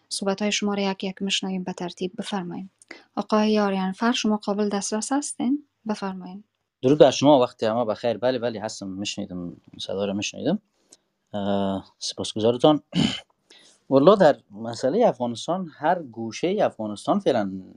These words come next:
Speaker 2: قابل نگرانی است و در هر گوشه‌ای که ما فکر بکنیم، اه، وضعیت متاسفانه ویرانگر هست. حالا یک بخشی که در فاریاب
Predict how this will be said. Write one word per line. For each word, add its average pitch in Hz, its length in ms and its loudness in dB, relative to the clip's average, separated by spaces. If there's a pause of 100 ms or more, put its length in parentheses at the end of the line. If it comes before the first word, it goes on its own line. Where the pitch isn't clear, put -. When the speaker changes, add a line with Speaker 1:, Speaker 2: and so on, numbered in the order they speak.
(300)
Speaker 2:
قابل 95 300 -8
نگرانی 90 560 -2
است 95 300 -4
و 87 180 -2
در 87 180 -6
هر 101 200 -4
گوشه‌ای 101 460 -4
که 92 140 -14
ما 90 140 -8
فکر - 320 -10
بکنیم، 104 460 -6 (640)
اه، 90 480 -6
وضعیت 92 680 0
متاسفانه 95 760 -4
ویرانگر 92 640 2
هست. 85 460 -6
حالا 90 400 -2 (720)
یک 101 220 -2
بخشی 113 540 2 (480)
که 98 80 -10
در 95 160 -4
فاریاب 107 640 2